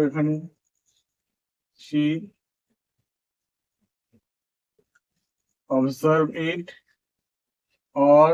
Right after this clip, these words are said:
not, she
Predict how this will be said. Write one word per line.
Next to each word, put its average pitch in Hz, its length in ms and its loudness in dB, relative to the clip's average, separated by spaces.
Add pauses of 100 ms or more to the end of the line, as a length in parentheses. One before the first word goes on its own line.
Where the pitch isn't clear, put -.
(300)
not, 147 260 4 (1600)
she 151 260 -2